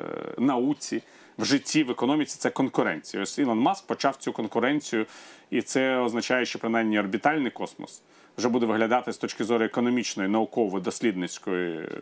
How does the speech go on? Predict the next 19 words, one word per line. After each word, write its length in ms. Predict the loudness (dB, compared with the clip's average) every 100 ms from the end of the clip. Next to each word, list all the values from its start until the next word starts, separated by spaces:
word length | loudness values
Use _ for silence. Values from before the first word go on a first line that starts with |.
| -8 -4
абсолютно 460 | -4 -2 -2 0 2
інакше, 380 | 2 2 0 -2
він, 360 | 0 0 0
ніж 200 | 0 0
він 140 | 0 0
виглядав 360 | 0 0 0 -2
в 20 |
часи, 340 | -6 -2 -4 -4 -16 -10
коли 160 | 0 2
дослідження 460 | 2 0 0 0 -2
космосу 480 | -4 -6 -8 -6
було 180 | -2 -2
виключно 380 | -2 -4 -8 -4
державною 500 | -2 2 0 0 -4
прерогативою. 640 | -4 -4 -4 -6 -12 -12 -16 -20 -10 -4
І 60 |
це 160 | 0 2
означає, 440 | 2 0 2 0
що, 1300 | 0 0 0 2 2 2 2 0 0 0 0 0